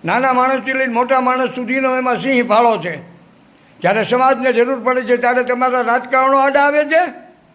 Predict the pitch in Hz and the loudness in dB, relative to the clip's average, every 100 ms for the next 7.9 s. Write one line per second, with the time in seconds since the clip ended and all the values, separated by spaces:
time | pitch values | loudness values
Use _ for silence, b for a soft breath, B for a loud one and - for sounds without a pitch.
0 | _ 180 226 277 294 277 269 294 285 269 | _ -8 -6 0 2 4 4 2 0 2
1 | 269 247 190 - - - _ _ _ _ | 4 4 -2 -8 -20 -20 _ _ _ _
2 | _ _ _ _ _ _ _ _ _ _ | _ _ _ _ _ _ _ _ _ _
3 | _ _ _ _ _ _ 208 254 277 285 | _ _ _ _ _ _ 0 2 2 0
4 | 240 262 277 285 302 302 285 - - _ | 2 2 4 4 2 0 -4 -12 -20 _
5 | - 240 254 294 302 294 269 254 262 277 | -6 -2 2 4 2 0 -6 -4 0 2
6 | 302 302 247 233 277 277 262 269 277 208 | 2 0 -2 -2 -2 -2 -2 -2 -2 -2
7 | 240 277 269 240 247 277 240 254 220 | -2 -2 -4 -6 -4 -4 0 0 0